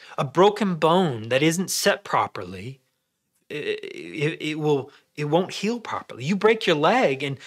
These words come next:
and don't set the bone in your leg, then, then, you know, your leg's gonna be all twisted and bent and out of shape, and you're gonna forever walk with a limp.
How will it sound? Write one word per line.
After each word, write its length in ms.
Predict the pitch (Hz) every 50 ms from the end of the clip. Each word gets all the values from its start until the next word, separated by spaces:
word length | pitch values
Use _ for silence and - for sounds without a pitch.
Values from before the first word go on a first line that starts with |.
| - -
and 160 | - 147 143
don't 220 | 147 185 202 214 208
set 340 | - - - 196 180 - -
the 80 | 160
bone 340 | 135 120 147 170 196 202 185
in 100 | 170 147
your 100 | 143 131
leg, 580 | 123 139 165 214 247 208 131 120 131 139 135 - - - - _ _ _
then, 340 | - 156 170 170 170 165 160 - _ _ _ _ _
then, 420 | 147 147 147 165 160 156 160 156 _ _ _ -
you 280 | - - 110 - 170 175
know, 120 | 160 160
your 240 | 156 151 143 190 208
leg's 280 | 185 170 196 262 226 208
gonna 80 | 190
be 80 | 170 180
all 120 | 175 170
twisted 480 | 170 - - - 220 220 220 - 196 185
and 160 | 180 170 147
bent 180 | 170 185 220 196
and 100 | 165 170
out 60 | 180
of 100 | 175 170
shape, 460 | - 196 196 233 254 - - - - _ _ _ _ _ _ _ _ _ -
and 160 | 135 143 151
you're 80 | 175
gonna 160 | 185 190 175 151
forever 600 | - - 160 - - 147 160 170 202 202 185 165
walk 680 | 143 131 123 135 151 147 135 127 120 - - - - _ _ _ _ -
with 160 | - 127 117
a 60 | 113
limp. 420 | 107 113 107 95 92 104 123 -